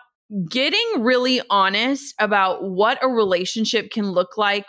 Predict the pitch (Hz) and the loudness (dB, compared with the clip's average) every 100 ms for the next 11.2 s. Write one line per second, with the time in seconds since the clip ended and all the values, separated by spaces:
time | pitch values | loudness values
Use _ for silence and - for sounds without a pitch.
0 | - 196 190 196 190 196 180 170 175 - | -2 -2 0 -2 0 -2 -4 -4 -6 -2
1 | 208 302 370 _ _ _ _ _ _ _ | -2 -2 -8 _ _ _ _ _ _ _
2 | - 262 196 269 294 311 285 269 202 185 | 0 0 2 2 4 2 2 0 0 0
3 | 214 214 220 196 180 _ _ _ 202 226 | -2 0 0 0 -4 _ _ _ -2 -2
4 | 220 247 220 202 214 214 196 190 - - | -2 -2 -2 0 -4 0 0 0 -6 -18
5 | _ - _ _ 220 214 254 269 254 254 | _ -20 _ _ -2 2 2 2 2 0
6 | 247 233 220 220 214 208 - _ _ - | 2 2 2 0 -2 -2 -14 _ _ 0
7 | 208 254 - 339 320 170 98 - - _ | 0 0 0 0 2 0 -2 -16 -20 _
8 | _ _ _ _ _ 208 208 208 208 208 | _ _ _ _ _ 4 4 2 0 -6
9 | 226 - 311 277 170 95 202 208 233 226 | -10 -6 0 2 2 0 -2 2 2 2
10 | 240 247 226 233 247 226 220 - _ _ | 0 0 0 0 0 0 -2 -14 _ _
11 | 214 220 | 0 0